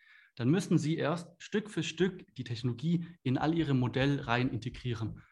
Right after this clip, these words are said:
Ein typischer Autohersteller hat fünf bis sieben Jahre Entwicklungszyklus, bis im Prinzip ein neues Modell auf den Markt kommt. Das heißt, bis dann die ganzen zehn Millionen Autos, die Volkswagen ungefähr pro Jahr baut, jedes Jahr mit Level fünf oder Level vier ausgestattet wären,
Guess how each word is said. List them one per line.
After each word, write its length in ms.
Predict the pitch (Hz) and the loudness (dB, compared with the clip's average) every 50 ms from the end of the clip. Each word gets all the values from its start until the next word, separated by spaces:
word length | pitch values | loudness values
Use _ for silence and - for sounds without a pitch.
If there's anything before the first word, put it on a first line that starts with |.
| _ - | _ -8
Ein 120 | 120 107 | -6 -2
typischer 360 | - 165 151 147 131 143 - | -2 -2 -2 -2 -2 0 0
Autohersteller 600 | 151 156 156 156 156 143 147 - 147 143 131 110 | 0 0 2 2 2 2 2 0 0 2 2 0
hat 160 | 117 120 - | -2 -4 -6
fünf 300 | - - - 147 143 - - | -6 -2 -2 -2 -2 -2 -6
bis 160 | 120 - - | -6 -6 -2
sieben 200 | - 139 127 123 | -2 0 0 2
Jahre 260 | 120 113 110 101 110 | 2 0 0 -2 -2
Entwicklungszyklus, 800 | 107 104 180 190 - 190 175 175 - - 180 175 165 160 156 160 - - - _ _ | -2 -2 -2 -2 0 0 -2 0 -2 -4 -4 0 0 0 0 0 -8 -14 -18 _ _
bis 160 | - 151 139 143 | -4 0 2 2
im 100 | 139 139 | 2 2
Prinzip 300 | 131 113 - 143 139 131 | 0 -4 -4 -4 -2 -2
ein 80 | 117 | -2
neues 200 | 120 123 117 - | 0 0 -2 -2
Modell 200 | 123 110 117 117 | -2 -2 -2 -2
auf 80 | 113 - | -4 -4
den 120 | - 117 | 0 2
Markt 240 | 135 165 196 196 - | 4 4 2 2 0
kommt. 220 | - 147 - 139 | -4 -4 -2 -2
Das 140 | 143 139 - | -6 -4 -4
heißt, 160 | 139 135 135 - - - - - _ _ _ _ _ | -4 -4 -4 -8 -18 -20 -20 -20 _ _ _ _ _
bis 260 | - 233 233 - - | -2 -2 -2 -4 0
dann 360 | - 147 127 117 117 117 - | 2 4 4 4 2 0 -4
die 180 | - 151 143 131 | -4 -4 -4 0
ganzen 560 | - 180 214 233 233 214 202 185 - - - | 2 2 2 2 0 0 -2 -2 -4 -6 -6
zehn 160 | - 190 196 | -4 -2 0
Millionen 320 | 196 185 175 170 170 170 175 | 0 0 2 2 2 2 2
Autos, 300 | - 143 139 147 135 - | 0 -2 -2 -4 -8 -8
die 80 | 143 | -10
Volkswagen 420 | - - 139 135 - - 123 127 151 | -4 -2 -4 -4 -2 -6 -6 -4 -2
ungefähr 320 | 175 185 180 170 170 151 | 0 -2 0 -2 -2 -4
pro 140 | - - 143 | -2 -2 0
Jahr 180 | 139 135 123 - | 2 2 2 2
baut, 340 | 123 117 113 113 113 - - _ _ _ _ _ _ _ | 2 2 2 0 -2 -8 -16 _ _ _ _ _ _ _
jedes 300 | - 190 180 190 185 - | -4 -2 -2 -4 -2 2
Jahr 240 | 175 165 170 165 | 4 4 4 4
mit 300 | 139 131 165 - - - | 4 4 2 2 0 0
Level 220 | 160 160 156 156 143 | 0 2 4 2 2
fünf 340 | - - 190 208 190 - - | 2 2 2 2 2 2 -2
oder 120 | 135 131 | -2 0
Level 180 | 123 123 123 117 | 0 0 -2 -4
vier 420 | - - 180 180 170 143 135 - - | -4 -4 0 0 0 0 0 -2 -2
ausgestattet 560 | - 180 180 175 165 156 - 143 - 117 110 | -2 -2 0 -2 -4 -4 -4 -4 -6 -4 2
wären, 420 | 123 143 156 147 143 127 143 139 | 4 6 6 6 4 2 0 0